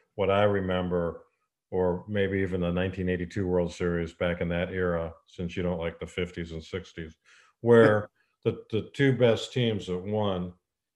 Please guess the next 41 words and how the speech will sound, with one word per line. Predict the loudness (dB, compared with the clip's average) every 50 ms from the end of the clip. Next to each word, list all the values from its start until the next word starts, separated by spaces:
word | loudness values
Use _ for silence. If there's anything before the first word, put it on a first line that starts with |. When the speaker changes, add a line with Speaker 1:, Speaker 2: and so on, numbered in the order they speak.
| _ _ -12
Speaker 1:
uh, | -10 -10 -8
and | -6 -6 -6 -4 -2
I | -2
don't | -2 -2 -2
know | -2 -2
when | -2 0 0 0 0 0 0
the | -2 -2
f-, | -4 -4 -8 -14 -16 -14 -14 -12 -10
the | -10 -10
four | -10 -10 -6 -2 -2 0
divisions | 0 -2 -2 -2 -2 -2 -2 -4 -6 -6 -6 -4 -6
and | -6 -6
the | -4
wild | -4 -4 -2 -2 -2 -4 -4 -4
card | -4 -2 -2
and | -2 -4
all | -4 -4 -4 -4
the | -4 -6
different | -6 -6 -6 -6 -6 -8 -8 -10 -14 _ _ _ -8
playoffs | -4 -2 0 0 0 -2 -4 -8 -10
came | -8 -6 -6 -6 -4 -4
in, | -6 -6 -6 -8 -10 -14 _ _ -20 -20 _ _ _ _ _ 0
but | 4 6
I | 6 8
liked | 8 8 8 6 6 4
it | -2 -2 -2
when | 0 -2 0 0 0 0
the | 2 2 2 0 0 -4 -10 _ _ _ _ _ _ _ _ _ _
team | -2 2 4 4 6
that | 4 2 2
won | 2 4 4 4 4 4
the | 4 4 2 2 0 -6 -18 _ _ _ _ _ _ _ _ _ _ _ _ _
season | -20 -12 -2 2 4 6 6 6 4 4 0 -2 -2 -2 -4 -8 -12 _ _ _ _ _ _ _ _ -2
played | 2 4 4 4 4
the | 2 2 4
other | 4 6 6 4 4
league, | 4 4 2 4 4 2 2 0 -2
and | -4 -4 -2 0
that | 0 0 0
was | -2 -2 -2 -2
it. | 0 0 0 -2 -4